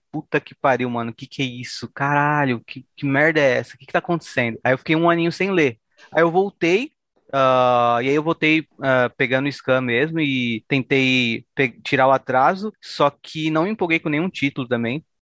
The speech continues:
Ah, e aí ten-, tentei, fui lendo bem lentamente algumas edições de título de algum autor que eu gostava, por exemplo,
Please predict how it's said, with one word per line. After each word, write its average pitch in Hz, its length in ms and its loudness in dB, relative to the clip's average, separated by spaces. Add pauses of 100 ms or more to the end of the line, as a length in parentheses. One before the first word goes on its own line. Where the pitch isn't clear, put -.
(220)
Ah, 117 800 4
e 123 120 0
aí 127 560 0
ten-, 127 300 -8
tentei, 135 460 0
fui - 180 -6
lendo 131 240 -2 (320)
bem 135 240 0
lentamente 143 580 -2
algumas 127 300 -4
edições 123 500 -2
de 113 140 -6
título 117 600 -6
de 123 240 -2
algum 127 260 0
autor 127 300 0
que - 80 -6
eu 123 40 -8
gostava, 127 480 0
por 120 140 -10
exemplo, 117 380 -6